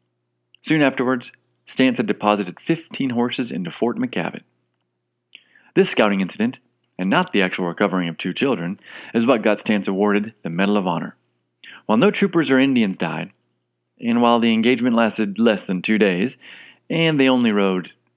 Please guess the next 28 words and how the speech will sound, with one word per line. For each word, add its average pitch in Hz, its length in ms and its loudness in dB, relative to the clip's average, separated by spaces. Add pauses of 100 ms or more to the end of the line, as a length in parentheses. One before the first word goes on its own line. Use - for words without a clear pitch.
(140)
uh, 113 60 0
around 87 500 -2
fifty 98 300 -4
miles, 101 500 -2 (560)
the 117 100 0
commanding 156 340 2
officer 117 380 -2 (220)
felt 127 240 2
it 120 40 2
was 95 200 -4
so 165 240 2
noteworthy 110 640 -2
that - 100 -8
he 87 60 -6
put 160 240 0
in 165 80 0
the 143 100 0
recommendation 107 680 0
and 87 160 -4
it 110 140 -2
was 98 300 0
awarded, 90 480 -4 (320)
which, - 440 -2 (1300)
unfortunately, 139 580 2
may 127 200 4
have 120 160 2
been 127 120 2
the 117 240 0